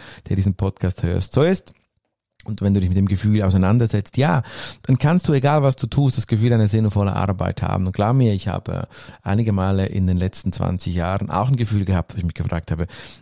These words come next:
ist das hier wirklich sinnvoll, was ich tue? Muss ich jetzt alles Zeug ablegen? Wo ich mich vielleicht auch manchmal gefragt habe,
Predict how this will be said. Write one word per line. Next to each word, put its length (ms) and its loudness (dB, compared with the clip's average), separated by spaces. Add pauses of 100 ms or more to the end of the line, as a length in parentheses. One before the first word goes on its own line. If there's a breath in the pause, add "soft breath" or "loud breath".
(140)
ist 140 -10
das 80 -4
hier 160 -2
wirklich 260 -6
sinnvoll, 340 0
was 200 -6
ich 80 -12
tue? 340 -2 (320)
Muss 220 0
ich 100 -6
jetzt 380 -8
alles 320 -4
Zeug 260 -6
ablegen? 640 -2 (460 loud breath)
Wo 40 -16
ich 80 -14
mich 160 0
vielleicht 380 0
auch 80 -2
manchmal 320 -2
gefragt 540 -4
habe, 360 -2